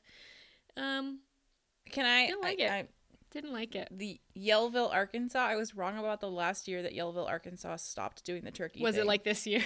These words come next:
Speaker 1: <laughs>
Speaker 2: This is tw-, twenty seventeen.
Speaker 1: Ew.
Speaker 2: It's so upsetting.
Speaker 1: I mean, turkeys are dumb, but, like, don't throw 'em out of planes.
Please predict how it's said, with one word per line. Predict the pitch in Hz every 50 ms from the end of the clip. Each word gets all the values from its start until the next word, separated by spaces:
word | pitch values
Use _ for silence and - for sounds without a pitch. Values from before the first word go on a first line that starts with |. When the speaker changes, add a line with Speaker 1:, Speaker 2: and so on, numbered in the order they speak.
| - -
Speaker 1:
<laughs> | 320 - - - 349 - - - - - - _ _ - - - - - _ _ _ _
Speaker 2:
This | - 247
is | -
tw-, | - - - 214 - - - -
twenty | - - 220 208 202
seventeen. | 214 - 165 170 180 247 285 - - - - 403 381 339 - -
Speaker 1:
Ew. | 294 294 294 294 285 285 269 269 254 240 233 220 214 208 202 196 196 190 190 185 196 - _ _ _ - - - - - - - - - - - - - - - - - - - -
Speaker 2:
It's | 539 554 508 - -
so | - 508 466 480 494
upsetting. | 494 494 - - 494 494 494 494 494 494 494 480 466 466 466 466 466 466 453 453
Speaker 1:
I | 330
mean, | 359 - 453
turkeys | 453 403 427 427 392 285
are | 247 214
dumb, | 202 196 220 208 233 240 233
but, | 214 214 -
like, | 226 233 247 247
don't | - 370 381 339 -
throw | - 180 180
'em | 175
out | - 175
of | - -
planes. | - - 247 240 247 262 269 269 262 254 262 277 269 - -